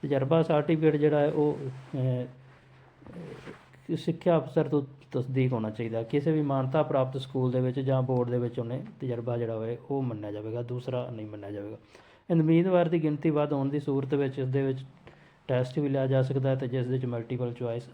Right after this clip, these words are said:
ਆਨਸਰ ਹੋਣਗੇ। ਉਮੀਦਵਾਰ ਚੰਗੇ ਅਕਾਦਮਿਕ ਪਿਛੋਕੜ ਵਾਲਾ ਹੋਣਾ ਚਾਹੀਦਾ ਹੈ ਤੇ ਅੰਗਰੇਜ਼ੀ ਬੋਲਣ ਵਿੱਚ ਨਿਪੁੰਨਤਾ ਪਾ, ਖਾਸ ਕਰਕੇ ਸੀ ਬੀ ਐਸ ਈ ਸਕੂਲ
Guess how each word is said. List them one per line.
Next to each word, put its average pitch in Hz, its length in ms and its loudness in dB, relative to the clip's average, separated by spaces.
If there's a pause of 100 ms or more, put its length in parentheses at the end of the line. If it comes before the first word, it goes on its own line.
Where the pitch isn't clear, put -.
ਆਨਸਰ 113 300 -6 (680)
ਹੋਣਗੇ। 107 340 -2 (840)
ਉਮੀਦਵਾਰ 160 480 6
ਚੰਗੇ 151 600 2
ਅਕਾਦਮਿਕ 143 500 -2
ਪਿਛੋਕੜ 139 420 -2
ਵਾਲਾ 143 180 2
ਹੋਣਾ 127 180 0
ਚਾਹੀਦਾ 139 260 0
ਹੈ 139 60 0
ਤੇ 143 120 -4
ਅੰਗਰੇਜ਼ੀ 135 440 0
ਬੋਲਣ 131 360 0
ਵਿੱਚ 131 200 0
ਨਿਪੁੰਨਤਾ 127 500 -4
ਪਾ, 123 280 -4 (560)
ਖਾਸ 135 300 2
ਕਰਕੇ 131 380 0
ਸੀ 127 280 -2
ਬੀ 131 180 0
ਐਸ 131 200 -2
ਈ 135 40 -2
ਸਕੂਲ 127 420 -6